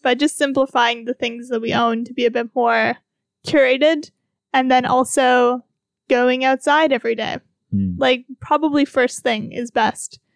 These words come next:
Speaker 1: because I feel like when you're on a boat, you have to go out first thing and last thing of just kind of, like, yeah, being with
Speaker 2: Imagine the stars on the open ocean.
Speaker 1: That'd be pretty crazy.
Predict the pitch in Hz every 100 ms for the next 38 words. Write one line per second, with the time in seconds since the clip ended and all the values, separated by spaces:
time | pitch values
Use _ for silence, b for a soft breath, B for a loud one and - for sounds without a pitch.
0 | _ _ - 277 277 247 240 254 262 247
1 | 247 240 233 226 233 247 240 - 254 254
2 | 240 - 247 233 233 - 240 - 269 254
3 | 254 247 240 233 233 277 - 262 247 254
4 | - _ _ - 269 247 277 320 285 269
5 | 247 240 - _ _ _ _ _ - 269
6 | - - _ _ _ - 277 277 240 240
7 | 240 - - _ - 110 120 131 110 -
8 | 95 98 90 80 - - - 98 92 202
9 | - 202 92 254 240 233 - 226 - 240
10 | 226 - -